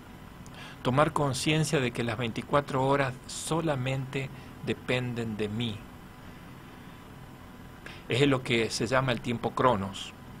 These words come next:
es el tiempo de las horas reloj. Pero hay otro tiempo,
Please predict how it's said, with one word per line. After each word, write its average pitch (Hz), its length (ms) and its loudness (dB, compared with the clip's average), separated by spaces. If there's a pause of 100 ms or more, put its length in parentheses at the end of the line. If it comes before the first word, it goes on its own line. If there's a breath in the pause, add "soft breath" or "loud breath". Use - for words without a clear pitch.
(280)
es 110 140 -4
el 127 100 -4
tiempo 113 800 0
de 113 100 2
las 110 160 -2
horas 123 240 0
reloj. 104 360 -4 (1500 loud breath)
Pero 131 180 4
hay 165 140 8
otro 151 240 4
tiempo, 95 460 -2